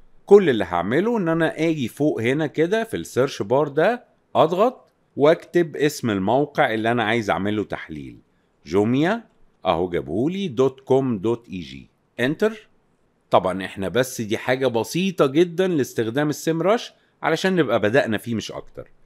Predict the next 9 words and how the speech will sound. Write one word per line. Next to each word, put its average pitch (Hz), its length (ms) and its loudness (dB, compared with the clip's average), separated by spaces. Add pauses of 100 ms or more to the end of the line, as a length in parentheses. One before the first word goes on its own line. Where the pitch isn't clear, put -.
(240)
لو 208 220 10
لاحظت 190 420 2
بقى 151 420 2 (220)
هتلاقي 190 280 4
في 196 120 -2
اختيارين 147 540 2
اللي 104 240 0
يهموني 123 400 0
دلوقتي. 143 560 0